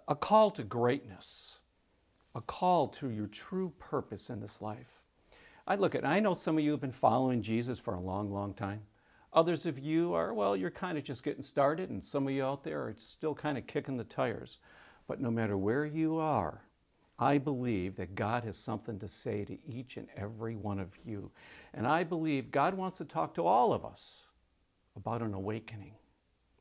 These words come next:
See, if you have your Bibles, would you grab them, open them up to Romans in chapter thirteen, and let me begin to read this to you.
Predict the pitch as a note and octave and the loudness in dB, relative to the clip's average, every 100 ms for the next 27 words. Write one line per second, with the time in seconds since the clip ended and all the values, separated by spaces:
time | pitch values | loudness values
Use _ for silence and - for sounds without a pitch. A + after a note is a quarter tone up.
0 | _ _ - - - F#3+ E3+ E3 C3+ E3+ | _ _ -20 -20 -6 2 2 4 4 4
1 | F#3+ F#3+ D#3 A#2+ E2+ - - - - _ | 2 0 2 2 2 -4 -14 -16 -20 _
2 | _ _ _ B2 C#3 B2 B2 D#3+ F3+ D#3+ | _ _ _ -10 -6 4 8 8 4 2
3 | C3+ E3 E3 C3 A#2 - A2+ G#2+ A2 F2 | 2 2 0 2 2 0 0 2 4 2
4 | F2+ - - _ _ _ _ - - A2+ | -4 -10 -20 _ _ _ _ -20 -8 -6
5 | G2+ - C3 - B2+ - B2+ A2+ - C#3+ | -4 2 2 0 -6 -4 -6 -6 -8 -6
6 | - G2+ B2 C#3+ G#3+ G3+ D#3 B2+ D3+ C3 | -6 -4 -4 -4 -4 -4 -2 0 0 0
7 | A#2 A2+ F#2+ G2+ - - G2 - | 2 2 2 -4 -10 -6 -6 -6